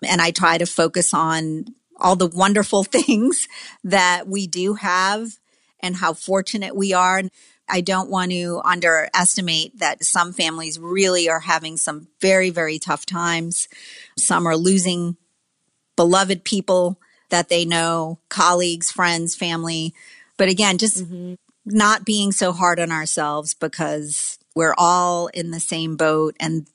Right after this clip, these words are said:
Speaker 1: this is hard and it's hard for everybody.
Speaker 2: Yeah, I
Speaker 1: Mm.
Speaker 2: totally agree.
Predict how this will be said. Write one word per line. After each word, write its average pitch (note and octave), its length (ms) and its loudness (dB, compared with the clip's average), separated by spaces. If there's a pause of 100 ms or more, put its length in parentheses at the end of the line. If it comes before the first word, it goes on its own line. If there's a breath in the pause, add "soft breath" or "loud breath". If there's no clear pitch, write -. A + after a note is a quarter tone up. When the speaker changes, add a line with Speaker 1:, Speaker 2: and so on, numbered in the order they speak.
Speaker 1:
this G#3+ 240 2
is D#3+ 160 -2
hard C#3 640 2 (160)
and E3+ 140 0
it's D#3 140 -4
hard D#3+ 320 2
for - 280 -2
everybody. C3+ 680 -4 (420)
Speaker 2:
Yeah, F#3+ 260 -4 (200)
I F#3 120 -4
Speaker 1:
Mm. F3+ 260 -4
Speaker 2:
totally F#3 480 -4
agree. E3 500 -8